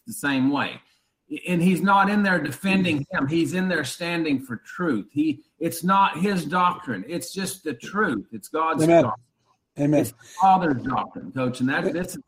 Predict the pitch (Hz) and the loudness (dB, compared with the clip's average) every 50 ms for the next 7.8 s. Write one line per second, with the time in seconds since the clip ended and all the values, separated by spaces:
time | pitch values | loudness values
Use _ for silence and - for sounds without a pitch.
0 | _ - 147 135 123 - 117 110 127 143 147 139 139 120 - 113 101 98 - _ | _ -10 -10 -8 -8 -10 -10 -8 -8 -6 -6 -6 -8 -8 -10 -12 -12 -12 -16 _
1 | _ _ _ 143 139 131 - - 104 95 87 85 90 92 - 117 120 110 - - | _ _ _ -10 -10 -10 -12 -14 -12 -12 -10 -10 -12 -12 -8 -6 -4 -4 -4 -2
2 | - 185 170 151 - - 202 208 202 - 233 220 208 - - 311 - 196 196 196 | 0 0 0 0 6 6 6 6 8 6 6 6 6 6 2 6 8 8 8 8
3 | 269 262 233 226 220 220 220 214 208 214 214 - - 196 190 190 190 185 180 - | 6 4 6 8 6 6 6 6 6 4 4 2 2 2 4 4 4 2 0 -6
4 | - - 196 147 160 117 - - - 214 196 196 180 175 185 - 202 175 151 139 | -16 -10 -6 -6 -6 -6 -4 -2 0 4 6 6 6 6 4 2 0 -2 -4 -4
5 | 143 151 180 208 226 220 202 180 156 165 175 170 147 147 165 156 147 143 - - | -2 -2 0 0 2 2 2 2 2 2 2 2 2 2 2 2 0 0 0 0
6 | 185 185 170 170 151 - 160 151 151 156 156 160 147 147 135 - 165 156 147 147 | 0 0 0 0 -2 -4 -4 -2 -2 0 0 -2 -2 -4 -2 0 -2 -2 0 -2
7 | 151 160 156 151 - 175 151 156 139 131 131 135 147 185 - | -4 -2 -4 -4 -4 -6 -6 -6 -8 -10 -10 -10 -12 -12 -12